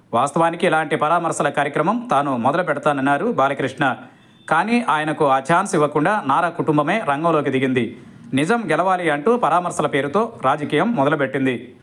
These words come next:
చంద్రబాబు ఇక జైలు నుంచి బయటకు రారు, ఒకవేళ వచ్చినా మునపటిలా యాక్టివ్గా ఉండలేరు అని టీడీపీ నాయకులకు అర్థమైంది.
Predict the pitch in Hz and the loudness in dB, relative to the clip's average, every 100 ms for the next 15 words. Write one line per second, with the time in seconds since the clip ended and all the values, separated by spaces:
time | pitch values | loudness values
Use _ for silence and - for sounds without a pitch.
0 | - 175 214 202 196 180 135 151 156 139 | -4 0 0 0 0 0 0 0 -2 0
1 | 147 190 185 160 214 196 160 170 156 135 | 0 0 0 2 2 2 0 0 0 0
2 | 120 120 - - - 135 143 139 175 208 | -2 -6 -4 0 2 2 0 0 2 0
3 | 190 156 160 160 170 113 - - - 127 | 0 -2 -2 2 2 0 -6 -20 -4 -2
4 | 165 - 160 160 208 143 160 156 147 170 | 0 2 2 2 0 0 0 0 2 2
5 | 123 233 233 160 151 151 135 135 151 143 | 2 0 0 -2 0 0 0 0 0 0
6 | 220 202 123 147 139 127 | 2 0 0 -2 0 0